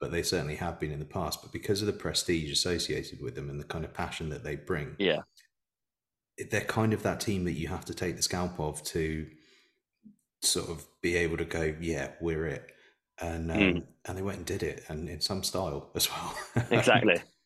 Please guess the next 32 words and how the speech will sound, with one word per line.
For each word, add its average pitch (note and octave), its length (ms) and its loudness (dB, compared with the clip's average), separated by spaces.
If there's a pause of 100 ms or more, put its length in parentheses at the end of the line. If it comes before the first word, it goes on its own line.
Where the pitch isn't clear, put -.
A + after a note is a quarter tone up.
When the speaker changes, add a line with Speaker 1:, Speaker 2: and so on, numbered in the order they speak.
(400)
Speaker 1:
And B2+ 160 4
they're A2+ 180 8
in, C3 480 6 (200)
they're F#2+ 140 0
in A#2+ 100 2
the A#2 60 4
good A2 200 0
side A2+ 240 4
of G2 60 2
the E2 60 -4
draw. F2+ 420 4 (500)
So - 160 -2
the, G2 180 6 (220)
I - 40 -6
think - 300 -4
the G2+ 80 2
way A2+ 220 10
it - 300 -2
works A2 400 2
is, E2+ 240 0
um, E2 460 0 (120)
for - 140 -4
those E2+ 240 0
that - 140 -6
don't F2 260 0
know, F#2+ 260 0
the, E2 500 -2
the F2+ 80 -4
North G2+ 360 2
and F#2 80 0
the F2 60 -2
Midlands E2+ 800 -2